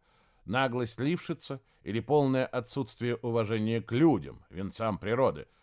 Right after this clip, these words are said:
со стороны избирательно воспринимающих мир пришельцев. «Я не показала вам главного. Вот смотрите». В воздухе, прямо перед ними в общем пространстве виртуальной реальности,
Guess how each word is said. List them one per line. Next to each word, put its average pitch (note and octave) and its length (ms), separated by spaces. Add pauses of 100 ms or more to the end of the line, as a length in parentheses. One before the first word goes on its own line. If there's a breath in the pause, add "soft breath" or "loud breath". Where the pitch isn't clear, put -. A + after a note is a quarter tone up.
со - 160
стороны G#3+ 480
избирательно C3 640
воспринимающих A#2 920
мир A#2 180
пришельцев. - 800 (920)
«Я C#3 280
не F3 140
показала E3+ 680
вам F3 260
главного. D#3+ 720 (360)
Вот F#3 260
смотрите». F#3 580 (720)
В D#2+ 220
воздухе, D3 600 (440 soft breath)
прямо D3+ 260
перед C3+ 300
ними E3+ 180
в C3+ 100
общем C3 300
пространстве A#2 680
виртуальной F#2 560
реальности, B2 680